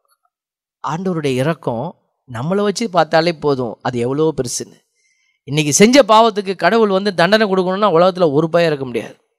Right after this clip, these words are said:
You and I cannot exist. கொஞ்சம் பேர் பார்க்குறாங்க, "ஆல்பர்ட் ஃபாதரும் exist ஆக முடியாதா?" அப்படின்னு. அ, தேவ பிள்ளைகளே,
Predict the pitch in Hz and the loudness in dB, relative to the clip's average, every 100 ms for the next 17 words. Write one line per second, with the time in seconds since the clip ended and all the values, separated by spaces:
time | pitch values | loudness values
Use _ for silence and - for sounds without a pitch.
0 | _ _ _ 120 170 170 139 123 151 151 | _ _ _ 0 2 2 0 0 0 0
1 | 139 135 135 123 120 107 - - _ _ | -4 -4 -4 -8 -14 -16 -18 -20 _ _
2 | _ _ _ _ - 127 139 143 131 131 | _ _ _ _ -8 -4 0 0 0 -2
3 | 135 131 120 - - 151 175 170 - 180 | -2 -6 -10 -16 -12 -12 -8 -10 -8 -8
4 | 175 185 180 - _ _ _ _ _ _ | -6 -8 -8 -14 _ _ _ _ _ _
5 | - 143 - 160 - 147 151 147 135 123 | -14 -6 -4 -4 -6 -8 -6 -4 -4 -4
6 | 135 156 - _ _ 160 165 - 160 - | -10 -12 -20 _ _ -6 -4 -8 -10 -14
7 | 170 - 175 _ _ - _ 143 143 196 | -18 -18 -20 _ _ -20 _ -2 0 -2
8 | - - - - - 160 233 220 185 165 | -6 -20 -20 -20 -4 4 6 6 4 2
9 | 147 135 185 226 | 4 0 -2 -8